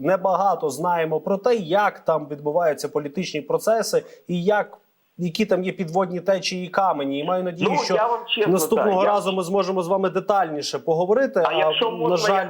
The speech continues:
Speaker 2: хотів би згадати
Speaker 1: Так.
Speaker 2: тільки одне, що в Ефіопії нам вдалося зустрітися з патріархом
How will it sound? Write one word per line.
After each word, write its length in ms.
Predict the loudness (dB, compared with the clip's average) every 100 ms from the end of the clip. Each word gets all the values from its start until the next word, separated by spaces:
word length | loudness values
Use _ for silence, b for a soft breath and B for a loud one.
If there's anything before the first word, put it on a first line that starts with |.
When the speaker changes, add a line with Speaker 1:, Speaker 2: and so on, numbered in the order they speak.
| -6
Speaker 2:
хотів 300 | -4 -2 0
би 180 | 0 -2 -2
згадати 440 | -2 0 0 0 2
Speaker 1:
Так. 160 | 2
Speaker 2:
тільки 360 | 2 0 0 0
одне, 500 | 0 0 0 0 -4 B B B
що 220 | -4 -4
в 100 | -2
Ефіопії 720 | -4 -2 0 0 0 -4 -4
нам 320 | 0 -2 -2
вдалося 640 | -6 -6 -4 -4 -6 -4 -4
зустрітися 840 | -4 -10 -2 -2 -2 -6 -6 -6 -6
з 20 | -6
патріархом 800 | -6 -4 -2 0 -2 -2 -4